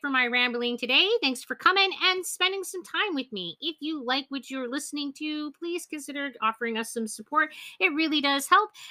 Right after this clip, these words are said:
And until we talk again, you guys be sure to take care of yourselves. Bye.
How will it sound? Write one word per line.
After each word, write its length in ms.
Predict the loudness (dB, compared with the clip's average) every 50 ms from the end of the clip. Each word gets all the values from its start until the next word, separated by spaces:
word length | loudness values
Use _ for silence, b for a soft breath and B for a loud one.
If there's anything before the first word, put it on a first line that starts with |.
| B B -2
And 160 | 0 0 2 2
until 360 | 0 -2 -2 -4 -4 -2 -2
we 240 | -2 -2 -2 -2 -2
talk 300 | -4 -2 -2 -2 -2 -2
again, 340 | -4 -2 0 0 0 0 -2 -6 -6 -4
you 120 | -2 0 4
guys 360 | 6 6 6 4 2 -2 -6 -8 -12 -10 -6 -4
be 140 | -2 -2 -2 -2
sure 260 | -2 -4 -4 -2 -2
to 80 | -2
take 240 | -2 -2 -2 -2 -2
care 240 | -2 0 2 2 2
of 100 | 0 -2
yourselves. 640 | -4 -10 -8 -4 -2 0 0 0 -2 -6 -12 -16 -18 B B B B B
Bye. 540 | 2 4 4 6 6 6 6 6 4 4